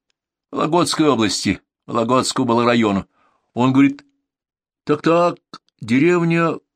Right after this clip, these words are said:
Кожина. А ты Андрюшке-то не родня?"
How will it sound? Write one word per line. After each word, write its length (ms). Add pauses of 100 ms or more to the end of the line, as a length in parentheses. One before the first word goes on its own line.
(220)
Кожина. 580 (1300)
А 120
ты 340
Андрюшке-то 680
не 120
родня?" 800